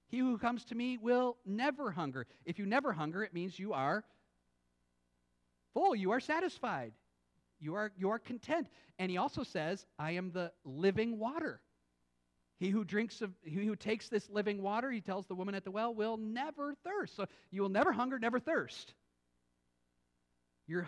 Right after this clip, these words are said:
you're, you will be completely spiritually satisfied, and worrying about material needs will distract us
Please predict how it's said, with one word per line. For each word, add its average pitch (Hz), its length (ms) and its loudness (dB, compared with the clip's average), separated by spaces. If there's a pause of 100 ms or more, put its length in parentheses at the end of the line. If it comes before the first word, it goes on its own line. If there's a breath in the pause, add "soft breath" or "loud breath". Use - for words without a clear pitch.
you're, 165 280 -2
you 185 100 -4
will 202 120 0
be 175 100 -4
completely 247 920 -2 (300 soft breath)
spiritually 175 1080 0 (160)
satisfied, 127 920 -2 (240 loud breath)
and 160 180 0
worrying 262 360 4
about 180 300 0
material 262 540 0
needs 156 400 0
will 160 80 -4
distract 220 640 -4
us 147 380 -4